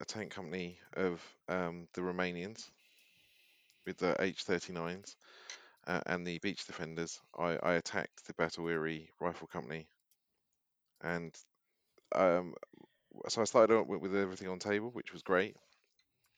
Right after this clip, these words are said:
Um, what's not so good is that he had a platoon of M tens in ambush, and, um, he had a platoon of Shermans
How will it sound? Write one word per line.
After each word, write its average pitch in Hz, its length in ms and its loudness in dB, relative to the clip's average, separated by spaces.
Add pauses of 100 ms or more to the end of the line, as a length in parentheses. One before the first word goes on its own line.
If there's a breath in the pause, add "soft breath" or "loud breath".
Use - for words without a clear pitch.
(300)
Um, 87 280 2 (520 loud breath)
what's 95 200 0
not 85 100 2
so - 140 -6
good 85 140 2
is 85 140 0
that 80 200 4
he 101 140 -2
had 98 120 6
a 90 120 6
platoon 95 440 -4
of 87 100 -4
M 92 180 0
tens 92 440 -4
in 95 100 0
ambush, 92 540 -2 (720 loud breath)
and, 87 420 0 (120)
um, 82 240 0
he 90 140 -6
had 87 340 0 (100)
a 82 340 0
platoon 85 560 -6
of 82 320 -2
Shermans 85 760 -4